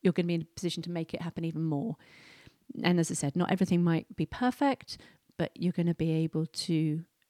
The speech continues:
to implement what you want and to get closer, sorry, get closer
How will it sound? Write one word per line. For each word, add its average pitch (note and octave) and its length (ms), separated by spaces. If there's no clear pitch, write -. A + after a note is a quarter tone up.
to - 200
implement B3+ 560
what A3+ 140
you A3+ 120
want A3+ 640
and G#3 240
to - 100
get A3+ 280
closer, F#3 640
sorry, C3+ 400
get - 220
closer F3 580